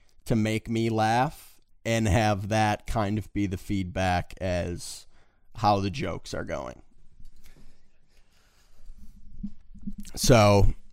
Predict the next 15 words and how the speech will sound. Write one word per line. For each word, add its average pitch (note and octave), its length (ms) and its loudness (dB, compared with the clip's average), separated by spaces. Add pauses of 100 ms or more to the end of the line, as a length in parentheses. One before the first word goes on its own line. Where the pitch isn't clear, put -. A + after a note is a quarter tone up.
(120)
yeah, D3 280 8
no, A#2 460 8
I, B2 160 8
I C#3+ 200 8
wouldn't D#3+ 300 10
have, D3 220 10
like, B2+ 360 10
a A2 120 8
handful B2 500 8
of A2 80 6
episodes A2 520 4
to A2 120 0
check G#2+ 300 4
out, F#2 480 6
but F#2 480 4